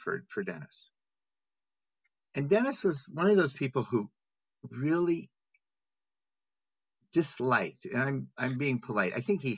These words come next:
hated having his birthday celebrated.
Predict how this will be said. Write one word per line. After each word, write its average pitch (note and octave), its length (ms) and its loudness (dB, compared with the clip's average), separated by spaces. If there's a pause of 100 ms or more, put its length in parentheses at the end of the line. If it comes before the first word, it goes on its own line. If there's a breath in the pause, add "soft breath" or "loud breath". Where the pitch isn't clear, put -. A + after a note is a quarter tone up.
hated F#2+ 320 -4 (1300)
having B2+ 280 2
his G#2 120 2
birthday G2+ 380 0
celebrated. D2+ 640 -6